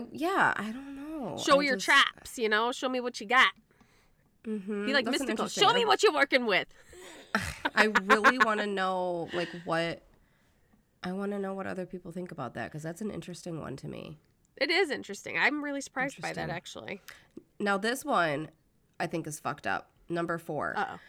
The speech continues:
Speaker 1: The entire traffic has to stop when a school bus stops.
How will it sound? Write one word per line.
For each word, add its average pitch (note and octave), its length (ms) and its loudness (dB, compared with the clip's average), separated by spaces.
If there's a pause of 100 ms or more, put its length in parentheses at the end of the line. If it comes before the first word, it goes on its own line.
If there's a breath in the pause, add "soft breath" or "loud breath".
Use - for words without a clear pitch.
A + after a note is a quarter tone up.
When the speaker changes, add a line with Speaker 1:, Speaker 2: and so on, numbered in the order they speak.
(380 soft breath)
Speaker 1:
The G#3 260 -2
entire G#3+ 580 0
traffic G3+ 540 -2
has F#3+ 240 -4
to F#3 120 -6
stop C3 600 0
when E3 180 -4
a D#3 40 -4
school D#3 300 -6
bus C#3+ 280 -4
stops. - 520 -6